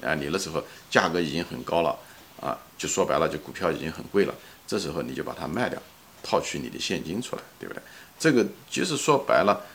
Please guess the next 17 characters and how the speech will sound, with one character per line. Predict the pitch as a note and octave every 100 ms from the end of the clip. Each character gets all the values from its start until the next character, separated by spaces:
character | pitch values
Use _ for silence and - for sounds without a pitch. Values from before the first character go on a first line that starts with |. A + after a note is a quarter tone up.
| -
牛 | - A#2+
熊 | C#3+ B2+
市 | C#3+ B2+
的 | G#2+
转 | E2 A1+
换， | F#2 F2+ - - - - -
呃， | D#2 D#2+ D#2 D2+ D2+ D2+ - -
就 | C#3+
是 | A2 F2+
人 | D#2 F#2
的 | F#2+
这 | F2
个 | C#2+
情 | - - - E2+
绪 | - - G#2
的 | -
转 | -